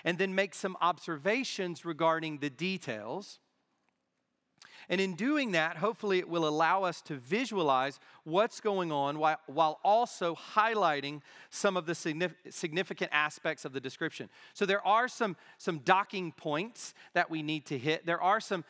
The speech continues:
some elements of this, a-, a-, as is true of genealogies,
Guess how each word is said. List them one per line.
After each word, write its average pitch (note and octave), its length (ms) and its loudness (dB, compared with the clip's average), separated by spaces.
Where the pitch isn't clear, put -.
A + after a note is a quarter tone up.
some F3+ 280 -4
elements G#3 560 2
of C#3 140 -4
this, D3+ 340 0
a-, E3 60 0
a-, E3+ 320 0
as A3+ 260 0
is B3+ 100 -10
true G#3+ 280 -2
of D3+ 100 -2
genealogies, D3+ 840 0